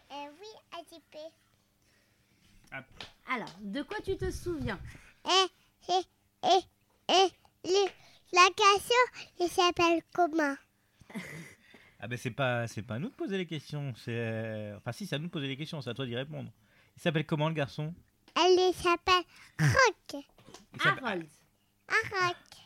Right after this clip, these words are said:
Speaker 3: Arak.
Speaker 2: Ah, là, parce que Croc, c'est, c'est quelqu'un d'autre. C'est qui,
Speaker 3: Après,
Speaker 2: Croc ?
Speaker 3: il y a une petite fille, et la petite fille, elle s'appelle comment ?
Speaker 1: Elle s'appelle, euh, je sais pas.
Speaker 3: Elle s'appelle Astrid.
Speaker 2: Voilà. Alors, qu'est-ce que tu peux nous dire de l'histoire ?
Speaker 1: Ah, et le dragon, il s'appelle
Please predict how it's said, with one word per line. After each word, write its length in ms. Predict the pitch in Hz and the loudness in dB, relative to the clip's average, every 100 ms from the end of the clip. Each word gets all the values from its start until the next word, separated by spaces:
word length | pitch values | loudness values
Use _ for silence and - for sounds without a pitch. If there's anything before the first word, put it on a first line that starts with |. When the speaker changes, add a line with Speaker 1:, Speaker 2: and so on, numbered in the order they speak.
| _ - | _ -10
Speaker 3:
Arak. 280 | 269 240 175 | -8 -6 -4
Speaker 2:
Ah, 100 | 120 | -2
là, 80 | 139 | -2
parce 180 | 123 - | -2 -6
que 60 | |
Croc, 380 | 139 - 202 - | -8 -2 -2 -2
c'est, 220 | - 135 | -6 -6
c'est 160 | 120 110 | -6 -6
quelqu'un 280 | 101 95 147 | -6 -4 -2
d'autre. 300 | 131 - _ _ _ _ _ | -2 -4 _ _ _ _ _
C'est 120 | - 147 | -14 -6
qui, 120 | 202 | -6
Speaker 3:
Après, 140 | 185 | -2
Speaker 2:
Croc ? 120 | 359 311 | 0 0
Speaker 3:
il 40 | |
y 40 | 294 | -2
a 20 | |
une 40 | 240 | -6
petite 320 | 311 330 285 | -8 -8 -8
fille, 180 | 330 453 480 - | -8 -8 -10 -16
et 60 | 254 | -12
la 100 | 254 | -10
petite 180 | 277 240 | -10 -10
fille, 100 | 359 | -12
elle 60 | |
s'appelle 240 | 294 254 240 | -10 -12 -10
comment ? 340 | 254 254 285 _ _ _ _ _ | -10 -10 -14 _ _ _ _ _
Speaker 1:
Elle 160 | 302 - | -14 -14
s'appelle, 1120 | - 330 330 - 339 349 349 349 339 339 339 | -10 -10 -12 -10 -6 -6 -6 -8 -10 -10 -10
euh, 440 | 339 339 339 339 339 | -10 -10 -10 -12 -12
je 40 | 349 | -16
sais 60 | 320 - | -16 -12
pas. 160 | 285 285 _ _ - | -12 -12 _ _ -20
Speaker 3:
Elle 80 | 196 | -16
s'appelle 300 | 196 190 185 - 330 | -12 -12 -14 -10 -10
Astrid. 580 | - - 240 196 170 170 _ _ _ _ _ | -10 -16 -12 -10 -10 -14 _ _ _ _ _
Speaker 2:
Voilà. 280 | - 104 95 _ - | -12 -10 -10 _ -10
Alors, 180 | 131 131 | -6 -4
qu'est-ce 160 | 208 | -4
que 60 | - | -6
tu 160 | - 170 | -14 -4
peux 140 | 185 | -2
nous 120 | 170 | -2
dire 140 | 151 156 | -4 -4
de 80 | |
l'histoire ? 560 | 135 123 123 107 - _ _ _ _ _ - | -4 -4 -2 -2 -4 _ _ _ _ _ -14
Speaker 1:
Ah, 120 | 330 - _ _ _ _ - | -14 -14 _ _ _ _ -12
et 200 | 339 349 | -6 -6
le 420 | - _ _ - | -8 _ _ -12
dragon, 920 | 359 339 359 359 320 453 480 _ - | -10 -6 -2 -2 0 -2 -2 _ -12
il 120 | 339 339 | -10 -4
s'appelle 460 | 339 339 370 370 | -2 0 0 0